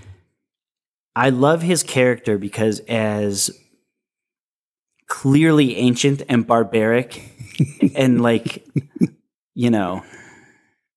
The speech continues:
Speaker 1: static his character is to some extent.
Speaker 2: Yeah.
Speaker 1: He's caught between his divinity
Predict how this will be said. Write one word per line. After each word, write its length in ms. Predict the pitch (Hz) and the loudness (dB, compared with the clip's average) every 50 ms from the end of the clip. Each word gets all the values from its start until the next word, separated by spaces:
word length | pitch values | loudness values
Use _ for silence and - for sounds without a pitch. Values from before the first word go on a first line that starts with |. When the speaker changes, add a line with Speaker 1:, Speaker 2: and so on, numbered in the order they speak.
| _ | _
Speaker 1:
static 760 | - - - - - - - 139 127 123 131 113 90 - - | -2 0 2 2 0 0 0 0 2 2 0 0 -2 -6 -6
his 200 | - 127 117 110 | -6 -4 -4 -4
character 480 | - - - 113 113 110 107 - 107 101 | -6 -2 -2 0 0 0 -2 -2 -2 -2
is 180 | 95 95 98 - | -2 -2 -4 -6
to 140 | - - 110 | -6 -4 -2
some 340 | - - - 131 127 123 117 | -2 0 2 2 2 2 0
extent. 560 | 104 - - - - 80 76 73 - - - _ _ _ _ _ | 0 -4 -6 -6 -6 -6 -6 -8 -12 -14 -18 _ _ _ _ _
Speaker 2:
Yeah. 360 | 180 160 117 80 - - - - _ _ _ _ _ _ _ _ _ _ _ _ _ _ _ _ _ _ _ _ | 0 0 0 -2 -6 -12 -16 -20 _ _ _ _ _ _ _ _ _ _ _ _ _ _ _ _ _ _ _ _
Speaker 1:
He's 240 | _ - 147 135 139 | _ 0 0 2 2
caught 440 | - - - - 135 143 156 - - | -2 -4 -2 2 2 2 2 0 -4
between 380 | 160 139 - 139 135 127 120 117 | -8 -8 -2 0 0 2 2 0
his 200 | 117 120 110 - | -2 -4 -6 -6
divinity 1040 | - - 110 101 92 87 92 117 113 117 127 123 135 135 139 143 143 143 - _ | -4 -4 -4 -4 -4 -2 0 0 2 2 2 2 2 2 2 2 0 -2 -10 _